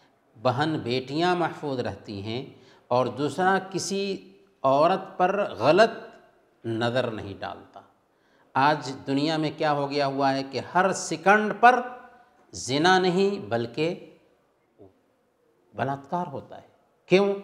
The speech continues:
इसलिए होता है कि कानून सही तरीक़े से लागू नहीं है। इस्लाम ने समाज को अमनो अमान का गहवारा बनाने के लिए ये सज़ाएं तय की हैं।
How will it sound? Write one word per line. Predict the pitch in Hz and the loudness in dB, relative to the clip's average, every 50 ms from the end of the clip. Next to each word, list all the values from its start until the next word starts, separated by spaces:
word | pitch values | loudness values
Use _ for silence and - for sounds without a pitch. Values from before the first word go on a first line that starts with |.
| - - - - - _ _ - | -12 -20 -20 -20 -20 _ _ -10
इसलिए | 123 - - 127 123 143 170 175 160 | -8 -8 -6 -4 -2 0 2 2 2
होता | 120 127 127 123 - 120 120 | 0 -2 -6 -6 -6 -6 -6
है | 113 113 127 147 165 180 190 185 - - - - - _ _ - | -4 -2 0 2 2 0 0 -2 -6 -14 -20 -20 -20 _ _ -4
कि | 139 123 - - | -4 -4 -4 -4
कानून | - 123 113 110 107 113 131 147 165 170 175 165 147 | -6 -6 -4 -2 -2 -2 -2 -2 -2 -2 -2 -2 -4
सही | 147 - - - 117 98 135 151 143 135 | -6 -8 -6 -6 -6 -6 -6 -8 -10 -10
तरीक़े | - 120 110 104 104 104 - 107 101 | -8 -10 -8 -8 -10 -12 -10 -10 -10
से | 92 - 139 131 | -10 -8 -8 -8
लागू | 120 104 92 98 101 101 98 87 | -6 -6 -6 -6 -8 -8 -10 -12
नहीं | 87 101 110 104 85 | -10 -10 -10 -10 -10
है। | - - - - _ _ _ - - - - _ - | -12 -16 -20 -20 _ _ _ -20 -20 -20 -14 _ -10
इस्लाम | 127 - 151 143 160 180 196 202 208 208 208 196 | -6 -4 0 2 4 4 6 4 4 2 2 2
ने | 190 196 196 208 214 220 214 208 - - - - - - _ _ _ _ _ _ _ _ - | 2 2 2 4 2 2 0 -2 -6 -10 -16 -20 -20 -20 _ _ _ _ _ _ _ _ -18
समाज | - - 143 139 135 147 160 180 196 202 202 - - - - | -8 -4 -2 0 2 4 6 6 6 4 4 2 -4 -10 -4
को | - 202 208 214 214 208 - - - - - 143 | 0 2 2 2 2 0 -2 -6 -10 -4 0 2
अमनो | 143 151 156 170 190 208 208 196 202 - - 135 | 4 4 4 6 6 6 4 4 2 -2 -6 -6
अमान | 139 139 139 151 185 208 220 233 233 226 | -2 2 4 6 6 6 6 4 2 2
का | 233 - 190 190 180 127 | 4 6 6 6 6 6
गहवारा | - 135 120 107 123 135 156 180 196 208 202 175 | 4 4 4 6 6 8 8 10 10 8 6 6
बनाने | 175 165 156 151 156 151 147 135 | 4 4 4 4 2 2 0 0
के | 127 139 139 | 2 0 2
लिए | 139 135 143 170 190 202 - - - - - - | 2 4 4 4 4 2 0 -6 -16 -18 -10 -4
ये | 120 143 135 | -4 -2 -2
सज़ाएं | - 127 110 - 117 104 110 107 113 123 120 | -4 -6 -8 -8 -6 -4 -4 -4 -4 -6 -8
तय | - 104 90 87 | -10 -12 -12 -12
की | - - 110 87 | -14 -18 -20 -20
हैं। | - - 107 - | -20 -20 -20 -20